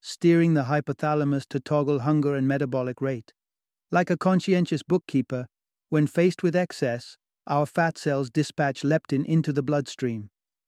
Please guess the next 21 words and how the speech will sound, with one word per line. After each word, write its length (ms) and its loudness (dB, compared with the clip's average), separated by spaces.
The 80 0
vigilant 440 2
hypothalamus 840 -2
reads 260 2
the 120 -4
signal, 420 -2
recognizes 760 0
the 180 2
energy 340 2
surplus, 680 -8
and 160 -2
acts 520 -4
swiftly. 640 -2
It 100 4
appeases 520 4
hunger 440 2
and 140 -2
stokes 400 0
the 80 0
metabolic 500 2
fires, 540 -2